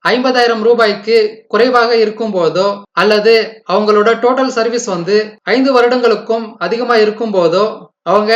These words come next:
இந்த பான் கார்டையும் மற்றும் ஃபார்ம் ஃபிஃப்டீன் ஜியையும் அப்டேட் பண்ண தேவையில்லை. இதை இன்னும் சுருக்கமா சொல்லணும் அப்படின்னா, இப்போ நீங்க பாக்குற இந்த ரெண்டு கண்டிஷன்ல வந்து ஏதாவது ஒரு கண்டிஷன் உங்களுக்கு ஒத்து போனாலும்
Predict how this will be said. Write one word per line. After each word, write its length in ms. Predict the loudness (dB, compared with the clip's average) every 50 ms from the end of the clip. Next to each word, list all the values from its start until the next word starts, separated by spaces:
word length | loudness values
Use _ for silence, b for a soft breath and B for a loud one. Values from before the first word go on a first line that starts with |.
| 2 2
இந்த 160 | 0 0 -2 -2
பான் 280 | 0 0 0 0 0 0
கார்டையும் 460 | 0 0 0 0 -2 -2 -4 -6 -8 -12 -8
மற்றும் 360 | -6 -6 -4 -4 -4 -6 -6 -8 -12 -18 _
ஃபார்ம் 280 | _ -4 -2 -2 -2 -4
ஃபிஃப்டீன் 360 | -6 -8 -6 -4 -2 -2 -2
ஜியையும் 460 | 0 0 0 0 0 -2 -2 -4 -6 -8 -14 -14 _
அப்டேட் 340 | -6 -4 0 0 0 0 -2
பண்ண 160 | -4 -4 -4 -4
தேவையில்லை. 540 | -4 -4 -2 -2 0 0 0 -2 -2 -4 -6 -8 -10 -16 _ _ _ _
இதை 180 | -2 0 0 2 2
இன்னும் 260 | 0 0 0 -2 -2
சுருக்கமா 360 | -2 -4 -4 -4 -2 -2 -2 0
சொல்லணும் 400 | 0 0 2 2 2 0 -2 -2
அப்படின்னா, 340 | -2 -4 -4 -4 -2 -2 -2 -2 -4 -6 -12 -20 _ _ _
இப்போ 240 | -6 -4 0 2 2 2
நீங்க 220 | 2 0 -2 -4 -2
பாக்குற 340 | 0 0 0 0 0 0 2 2 2
இந்த 160 | 0 0 -2 -2
ரெண்டு 240 | -2 -2 -2 -4 -4
கண்டிஷன்ல 520 | -4 -4 -2 -2 -2 -4 -4 -2 -2 -2 -2
வந்து 260 | -2 -4 -4 -2 -2 -2 -2 -4 -8 -18 _ _ _ -4
ஏதாவது 360 | 0 2 2 2 2 4 2 4
ஒரு 140 | 4 2 2
கண்டிஷன் 480 | 0 -2 -4 -2 -4 -4 -4 -4 -4 -2
உங்களுக்கு 320 | 0 0 0 0 -2 -4
ஒத்து 160 | -6 -6 -8 -6
போனாலும் 540 | -4 -4 -2 -2 -2 -2 -2 -2 -4 -6